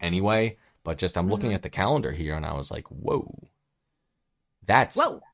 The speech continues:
Speaker 1: peculiar."
Speaker 2: Yeah.
Speaker 1: When are they coming to Utica?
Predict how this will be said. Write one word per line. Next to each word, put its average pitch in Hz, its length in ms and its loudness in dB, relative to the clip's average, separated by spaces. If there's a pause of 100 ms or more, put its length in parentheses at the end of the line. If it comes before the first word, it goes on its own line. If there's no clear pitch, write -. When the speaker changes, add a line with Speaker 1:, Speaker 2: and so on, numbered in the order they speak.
Speaker 1:
peculiar." - 1000 -6 (1040)
Speaker 2:
Yeah. 277 300 -12 (280)
Speaker 1:
When 160 160 -4
are 202 60 0
they 220 100 0
coming 123 280 -2
to 147 60 0
Utica? 220 500 -4